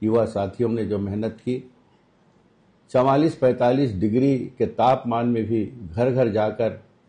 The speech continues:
मोदी जी के नमस्कार को, मोदी जी के जय श्री राम को घर घर पहुंचाया और उसका प्रतिफल कि आज फिर से एक बार हम ऐतिहासिक जीत हासिल किए, उसके लिए भी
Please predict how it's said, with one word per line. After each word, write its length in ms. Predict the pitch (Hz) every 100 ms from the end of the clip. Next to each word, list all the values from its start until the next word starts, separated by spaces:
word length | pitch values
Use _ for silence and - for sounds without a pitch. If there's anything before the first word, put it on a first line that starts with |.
| _ _ _ _ _ -
मोदी 360 | 101 131 147
जी 140 | 135 135
के 140 | 131
नमस्कार 560 | 110 104 101 - 117 123
को, 380 | - 127 - - _ _ _ _ -
मोदी 340 | 101 127 131
जी 120 | 123 117
के 160 | 113
जय 180 | 110 113
श्री 260 | 113 110 107
राम 240 | 101 110
को 320 | 110 117 117 _ _ _ _ _ _
घर 180 | 80 107
घर 180 | - 110
पहुंचाया 680 | - 101 98 - 104 120 - - _ _ _ _ _ -
और 120 | 101
उसका 220 | 98 107
प्रतिफल 580 | 95 107 104 101 135 104 - - _ _ _
कि 80 | 107
आज 140 | 104 98
फिर 240 | - 151
से 220 | - 117
एक 140 | 101 95
बार 300 | 98 95 - _ _ _ _ _ _ -
हम 420 | 131 156 185 - _ _ 101
ऐतिहासिक 640 | 110 104 110 - 120 85
जीत 300 | 117 127 - -
हासिल 320 | 92 95 107 104
किए, 380 | 107 120 - - _ _ _ _ _ -
उसके 260 | 107 -
लिए 160 | 131 113
भी 360 | 98 101 92